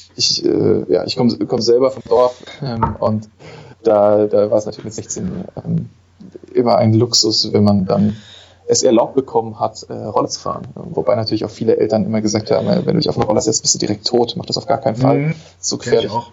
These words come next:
Speaker 2: ja.
Speaker 1: Ähm, ja, genau. Ähm, nichtsdestotrotz ist es, äh, ja, mit einem normalen Autoführerschein ist er inkludiert, das heißt, die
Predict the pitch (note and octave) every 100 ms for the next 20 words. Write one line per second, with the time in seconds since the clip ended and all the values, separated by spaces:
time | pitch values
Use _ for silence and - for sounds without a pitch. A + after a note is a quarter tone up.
0 | - A2 - _ _ - - A2 A2 G#2+
1 | G#2 G2+ - G#2 F#2 G2+ G2+ G2 G#2 -
2 | G2 A#2+ A#2+ A#2+ - - - A#2+ B2 -
3 | - A#2+ A#2+ - G#2+ A2+ A2+ - - -
4 | - F#2+ G#2 G#2 - - - - - C#3+
5 | D3+ C3 A#2+ B2 - B2 - A#2+ A#2 A#2
6 | A2+ A2 G#2+ - G#2+ A2+ B2 A#2+ G#2+ G2+
7 | A2 A2